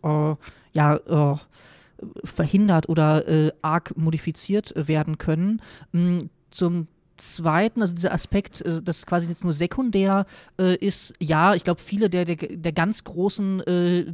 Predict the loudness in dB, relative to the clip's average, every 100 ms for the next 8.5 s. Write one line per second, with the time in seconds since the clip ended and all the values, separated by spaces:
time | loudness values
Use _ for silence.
0 | -8 -4 -2 -2 -4 -4 -4 -4 -2 -2
1 | -2 -4 -12 -20 _ -8 -4 -2 -2 -2
2 | -4 -4 -4 -4 -4 -4 -2 -2 -2 -2
3 | -2 -2 -2 -2 0 0 0 0 -2 -2
4 | -4 -4 -4 -4 -4 -6 -6 -6 -6 -4
5 | -6 -4 -4 -2 0 0 -2 -6 -12 0
6 | 2 2 0 -16 -18 -18 -2 6 6 6
7 | 2 _ _ _ -20 -6 2 6 8 8
8 | 6 6 6 6 4